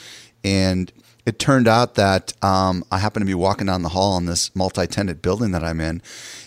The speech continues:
and the largest suite inside this building was gonna become available. And one of my neighbors down the way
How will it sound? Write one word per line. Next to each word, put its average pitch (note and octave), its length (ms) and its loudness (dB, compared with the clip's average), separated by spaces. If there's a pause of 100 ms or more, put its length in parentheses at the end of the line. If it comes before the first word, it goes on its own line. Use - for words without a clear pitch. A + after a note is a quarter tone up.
(140)
and F#2+ 380 0
the F#2+ 140 0
largest G#2 680 -2
suite G#2 400 -2
inside F#2 380 0
this E2+ 140 -4
building G#2 400 0
was F2 120 -4
gonna F#2+ 180 -2
become F#2 300 -2
available. F2+ 560 -2
And F#2 120 -2
one G2 120 0
of F#2+ 100 -2
my F#2 160 -4
neighbors G2+ 540 -2
down G2 260 -2
the F2 100 -2
way F2 340 -2